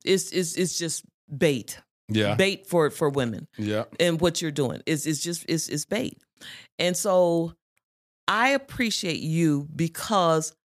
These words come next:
Speaker 1: I believe you. I believe you're real.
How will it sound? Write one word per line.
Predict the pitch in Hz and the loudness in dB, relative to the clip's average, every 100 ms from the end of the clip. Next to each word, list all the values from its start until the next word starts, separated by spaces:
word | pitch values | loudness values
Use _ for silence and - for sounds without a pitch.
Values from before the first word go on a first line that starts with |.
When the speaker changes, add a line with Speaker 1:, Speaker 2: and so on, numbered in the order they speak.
| _ - | _ -2
Speaker 1:
I | 170 170 | 0 0
believe | 165 160 160 143 | 0 0 -2 -4
you. | 123 120 - _ _ _ _ _ | -8 -8 -12 _ _ _ _ _
I | 160 | 2
believe | 160 165 220 240 | 2 2 2 0
you're | 214 214 | 0 0
real. | 185 170 147 139 156 | 0 0 2 0 -2